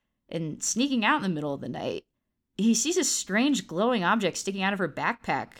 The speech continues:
and when he tried to touch it, she flipped out, and it was the one and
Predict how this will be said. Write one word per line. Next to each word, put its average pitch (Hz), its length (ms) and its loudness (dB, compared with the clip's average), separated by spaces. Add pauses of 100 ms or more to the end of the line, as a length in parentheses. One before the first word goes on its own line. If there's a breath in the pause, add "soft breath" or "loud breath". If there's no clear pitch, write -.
and 175 260 -6 (100)
when 202 140 -2
he 247 100 -2
tried 277 180 2
to 320 60 -2
touch 330 220 0
it, 254 100 -4
she 175 140 -4
flipped 247 400 -2
out, 202 240 6
and 139 100 -6
it 196 120 -4
was 202 160 -4
the 196 100 -2
one 190 380 0
and 220 120 0